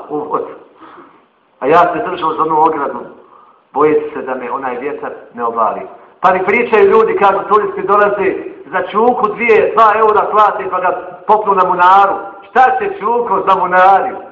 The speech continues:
A i ona baba dva eura, četiri eura i danas dođe stotine, dvjesto, petsto ljudi, to su ogromne pare. Ovaj mladić je pro-, prodavao miris Kosova, negdje je bio iz Mitrovice, ako ne znam.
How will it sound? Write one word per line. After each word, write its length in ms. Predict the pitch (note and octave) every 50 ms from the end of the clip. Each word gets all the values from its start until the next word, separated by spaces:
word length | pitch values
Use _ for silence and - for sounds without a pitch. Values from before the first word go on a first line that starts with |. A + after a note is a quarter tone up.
| - - - - _ _ _ _ _ _ _ _ _ _ _ _ _ _ _ _ -
A 140 | - - F3
i 100 | F#3+ G#3
ona 220 | A3 A3+ A#3 A3 G3 - -
baba 320 | - A#3 A#3 - - - -
dva 140 | F#3 G3 G#3 G3+ A3+
eura, 320 | A3+ A3 A3 G3 - -
četiri 300 | G#3+ G#3+ G#3 - G3 G#3
eura 240 | A3 A#3 A3 G#3+ G3+
i 40 | -
danas 260 | - G#3+ G#3+ G3 - - G#3
dođe 340 | G#3+ G#3+ G3+ F#3 F#3+ F#3+ -
stotine, 360 | - G#3+ G#3 G#3 - G3 F3+
dvjesto, 320 | - - G#3 G3 - - F3 - -
petsto 400 | G3+ G#3 G#3 - - - - - D3+ -
ljudi, 560 | F#3 G3+ G#3+ A3 - G#3+ G3+ G3+ F#3+ - - - - - _ _
to 60 | - G3
su 320 | G3 G3 G3 - F3+ F3+
ogromne 580 | F#3 F#3+ G3 G3 F#3 F3 F3 E3+ E3 D#3+ C#3 A2+
pare. 260 | D3 C#3 C#3 - - - - - - - - - _ _ _ _ _ _ _ _ _ _ _ _ _ _
Ovaj 240 | - A#4+ - - -
mladić 420 | - A3 A#3 B3 A#3 G#3+ - - F#3
je 80 | -
pro-, 280 | - D#3+ D#3+ - - -
prodavao 500 | - E3+ E3 F3+ G3+ G#3 G#3 - - -
miris 400 | G3+ G#3+ - D#3 - - - -
Kosova, 420 | - A3 G#3+ A3 G#3+ F#3 E3 D#3+ D#3
negdje 220 | F3 E3 D#3+ D#3
je 100 | C#3+ -
bio 220 | D#3 F3 E3 D3
iz 80 | C#3+ - -
Mitrovice, 420 | - F3+ E3+ D#3+ D3 C3 - C#3+ C3
ako 200 | A#2 A#2 B2 B2
ne 100 | C3 C3+
znam. 220 | C#3+ C3+ C3 -